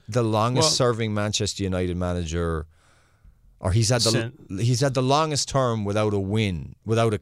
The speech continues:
Speaker 1: cup of some sort. Like Van Gaal had one, Mourinho had one, Moyes obviously didn't.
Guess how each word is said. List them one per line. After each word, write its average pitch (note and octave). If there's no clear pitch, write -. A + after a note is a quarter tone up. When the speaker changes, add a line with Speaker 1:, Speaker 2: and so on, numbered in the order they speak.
Speaker 1:
cup -
of -
some E2
sort. -
Like F2+
Van F2+
Gaal F#2
had F2+
one, F2+
Mourinho F2
had E2
one, E2
Moyes F#2
obviously F2+
didn't. E2